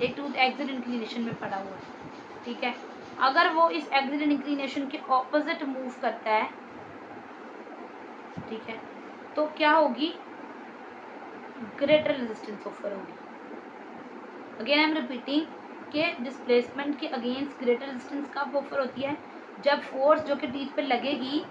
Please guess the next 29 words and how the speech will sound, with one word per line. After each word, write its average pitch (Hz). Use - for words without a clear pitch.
उसकी 294
डायरेक्शन 277
जो 294
है 277
वो 302
अपोजिट 294
होगी 254
उसकी -
एक्सियल 269
इंक्लिनेशन 240
से, 202
ठीक 220
है। 311
तो 269
यहाँ 294
फोर्सेस 269
की 330
ये 320
डायरेक्शन 233
है 226
कि 247
फोर्स 302
जो 320
है 262
वो 269
अपोजिट 269
लग 240
रही 233
है 294